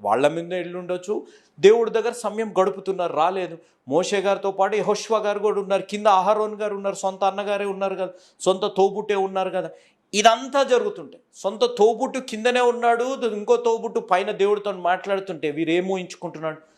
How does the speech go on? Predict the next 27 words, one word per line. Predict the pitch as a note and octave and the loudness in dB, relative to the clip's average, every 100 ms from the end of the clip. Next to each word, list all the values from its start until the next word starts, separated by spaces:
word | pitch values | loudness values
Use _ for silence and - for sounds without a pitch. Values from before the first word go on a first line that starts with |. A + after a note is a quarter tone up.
| _ _ | _ _
"వాడు | A2 A#2 | -2 0
ఏమైపోయాడో, | B2 C3 B2+ B2+ B2 A2+ G#2+ - | 0 0 -2 0 0 0 -4 -8
వాడు | A2+ A#2 D#3+ E3+ | 2 4 4 2
ఏమైపోయాడో | D#3+ D#3 D#3 D3+ D#3 C#3 | -2 -2 -6 -4 -4 -2
మాకు | B2 A#2 | -4 -6
తెలియదు | G#2+ A#2+ C3+ | -6 -4 -2
కాబట్టి | B2 A#2 A#2+ B2+ | 0 0 0 -4
మాకు | A#2 A2 A2 | -8 -6 -8
ఒక | - C4 - _ _ _ G#2 | -4 -4 -4 _ _ _ -6
దేవుడిని | G2 B2 B2+ B2 A#2 | 0 0 0 -4 -6
ఇయ్యి" | G#2+ - A2+ G2 G2 | -8 -10 -12 -12 -12
అనే | G2+ | -14
విధంగా | G2+ _ _ _ _ _ _ - A3+ | -18 _ _ _ _ _ _ -2 0
ఊహించుకోవడాన్ని | G#3+ G#3 - F#3 D#3 C3+ - | 0 -2 -4 -2 -2 -2 -8
బట్టి | - - | -18 -8
మీరు | C3 B2+ D3+ | -8 -2 -2
గమనిస్తే, | G3 G3+ - C#3 A#2+ A#2+ A#2+ - - - - | 0 -2 -4 -4 -4 -6 -12 -20 -20 -2 2
ఆ | D#3+ B2 C#3+ | 2 2 -2
బంగారు | C#3+ G3+ G#3 A#3 A#3 A3+ | 0 -4 0 0 0 -2
దూడ | D#3 B2 E3+ G#3+ | -8 -8 -2 -2
చేయడము | G#3 - D#3+ D3 G3 F3 B2+ - - | -2 -6 -8 -4 -2 -2 -6 -14 0
ఆ | D#3 F#3+ - | 0 0 -2
తరంలో | D#3 F#3+ G3+ G#3+ | 0 0 2 0
ఉన్న | F#3 E3 G3 | 0 -4 -4
వారికి | G3 F#3+ F#3+ D#3 A#2+ B2+ | -2 -2 -4 -10 -8 -8
ఎంత | D3 G3+ G#3 F#3+ - | -8 -4 -2 -2 0
పాపము | D#3 F#3+ A3+ F#3+ | 0 0 -2 -6